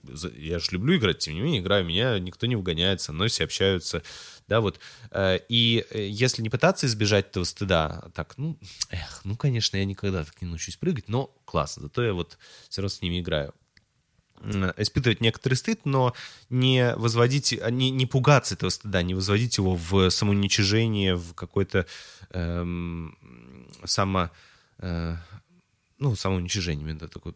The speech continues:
слово, то, э, станет полегче, потому что когда, если я любого своего стыда пытаюсь его избежать, пытаюсь:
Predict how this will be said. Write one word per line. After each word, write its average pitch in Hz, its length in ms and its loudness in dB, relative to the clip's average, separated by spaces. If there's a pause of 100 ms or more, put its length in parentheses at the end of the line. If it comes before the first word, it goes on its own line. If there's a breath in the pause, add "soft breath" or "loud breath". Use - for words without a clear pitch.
(100)
слово, 78 320 -4 (380 loud breath)
то, 123 420 6
э, 107 420 4 (840)
станет 147 300 4
полегче, 117 420 2
потому 98 180 -2
что - 100 0
когда, 110 180 6
если 104 460 0
я 101 240 4
любого 113 400 4
своего 90 280 4
стыда 101 380 4
пытаюсь 87 460 2
его 92 180 2
избежать, 98 460 4
пытаюсь: - 280 -4